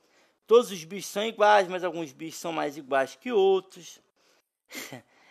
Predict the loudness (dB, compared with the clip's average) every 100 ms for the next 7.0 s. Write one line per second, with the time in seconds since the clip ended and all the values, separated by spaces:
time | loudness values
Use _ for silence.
0 | -10 -6 -6 -8 -10 -14 -10 -10 -10 -10
1 | -2 2 2 0 -12 -6 0 2 0 -4
2 | -12 _ _ _ _ _ _ -4 -4 -2
3 | -6 -6 -12 -12 -12 -14 -18 -20 _ -16
4 | -16 -14 -16 -8 -4 -2 -4 -6 _ -4
5 | -4 -2 -2 -4 -6 -4 -4 -6 -12 -14
6 | -10 -6 -4 -4 -6 -4 -2 0 -2 -6